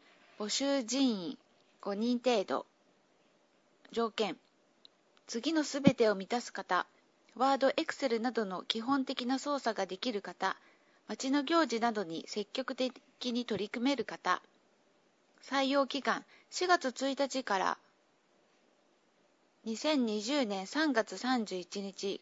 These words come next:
更新の場合あり。勤務場所、市内の公民館。勤務内容、講座や事業の企画、運営、施設の維持管理、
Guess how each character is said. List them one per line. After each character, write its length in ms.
更 240
新 240
の 140
場 180
合 60
あ 120
り。 160
勤 200
務 100
場 140
所、 260
市 180
内 220
の 160
公 260
民 240
館。 260
勤 280
務 40
内 300
容、 300
講 240
座 160
や 280
事 140
業 220
の 120
企 180
画、 400
運 320
営、 240
施 180
設 300
の 240
維 100
持 180
管 320
理、 200